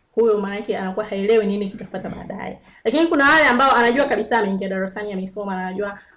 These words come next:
ukitumia ma-, matumizi ya vipodozi, madhara moja, mbili, tatu, anakuwa anaelewa. Lakini bado anafanya nini? Anajichubua. Sasa unakuta madhara, dha-, madhara yanayotokana na kujichubua, kwamba yanasababisha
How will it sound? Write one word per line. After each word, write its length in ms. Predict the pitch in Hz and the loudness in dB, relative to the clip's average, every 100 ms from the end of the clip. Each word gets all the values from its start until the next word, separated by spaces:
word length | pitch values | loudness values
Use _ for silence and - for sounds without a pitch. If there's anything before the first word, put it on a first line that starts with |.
| _ _ _ - | _ _ _ -4
ukitumia 680 | 202 - 220 240 247 226 | -4 -4 2 4 4 2
ma-, 200 | 196 220 | 0 0
matumizi 720 | 208 214 208 - 240 262 262 247 | 2 0 -2 0 2 2 4 2
ya 80 | |
vipodozi, 680 | 190 202 202 214 233 202 165 202 | 2 -2 0 4 6 4 0 -2
madhara 400 | 214 208 240 220 | 0 2 2 2
moja, 260 | 233 233 | 2 2
mbili, 240 | 208 208 196 | 4 2 0
tatu, 240 | 190 185 | -6 -6
anakuwa 280 | 185 185 208 | -6 -6 -8
anaelewa. 280 | 180 175 180 | -8 -6 -2
Lakini 380 | 208 208 262 262 | -2 -2 0 2
bado 360 | 370 262 196 | 4 4 2
anafanya 600 | 180 180 180 _ - 214 | -2 -6 -12 _ -4 0
nini? 300 | 233 202 190 - _ - | 0 0 -4 -14 _ -18
Anajichubua. 800 | 226 196 185 - 185 180 180 180 - - | -12 -10 -10 -10 -10 -8 -10 -12 -18 -14
Sasa 380 | - 226 226 240 | -8 -2 0 2
unakuta 520 | 247 247 320 320 330 - _ _ _ _ | 2 2 0 0 -2 -12 _ _ _ _
madhara, 800 | 220 240 240 285 302 240 185 180 190 | 0 2 4 4 4 4 2 0 0
dha-, 220 | 269 247 | 2 2
madhara 520 | 233 226 247 277 254 - - - - | 2 2 4 4 2 -2 -12 -6 0
yanayotokana 600 | 226 240 240 - 233 214 | 4 4 2 0 0 2
na 260 | 202 185 185 - | 0 0 -4 -6
kujichubua, 680 | 208 190 - 202 196 170 | -4 -4 -4 -4 -2 -2
kwamba 440 | - 220 208 185 - - _ _ | -2 0 0 0 -6 -20 _ _
yanasababisha 800 | 208 233 233 269 285 320 370 254 | 2 2 2 2 2 2 2 2